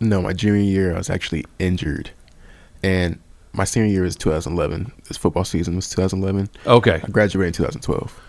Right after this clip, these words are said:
Speaker 2: Okay, okay. That makes sense. And Sterling also played with my son Cole in that, uh, his senior season as well. Now, I wrote down some stats here from your senior year. I went back to Max Preps and,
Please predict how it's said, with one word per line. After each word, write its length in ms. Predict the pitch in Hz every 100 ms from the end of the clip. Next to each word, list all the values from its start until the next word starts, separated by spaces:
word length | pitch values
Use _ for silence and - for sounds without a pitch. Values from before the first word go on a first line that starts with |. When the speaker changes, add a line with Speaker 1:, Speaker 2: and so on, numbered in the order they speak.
| -
Speaker 2:
Okay, 460 | - 104 - 90 -
okay. 380 | 117 120 98 82 - -
That 140 | - 104
makes 260 | 98 87
sense. 340 | 98 78 - - - -
And 520 | 156 139 120 147 - 120
Sterling 460 | - 127 123 117 110
also 340 | 107 - 101
played 300 | 95 113 104
with 260 | 101 101 -
my 200 | 98 90
son 360 | - 95 90
Cole 480 | - 117 107 92 - - - -
in 220 | 107 98
that, 360 | 95 92 - -
uh, 60 | 92
his 260 | 87 101
senior 320 | - 107 95
season 460 | 90 104 98 92 90
as 160 | 87 98
well. 360 | 101 95 90 - - - -
Now, 180 | 113
I 20 | 110
wrote 240 | 131 147
down 220 | 131 123
some 160 | - 101
stats 500 | - 127 107 101 -
here 240 | 92 95
from 180 | - 101
your 140 | 95
senior 420 | 90 107 104 101 92
year. 280 | 95 101
I 20 | 101
went 220 | 98 98
back 220 | 101 95
to 80 | 98
Max 360 | 98 101 -
Preps 480 | - - 92 98 -
and, 160 | 87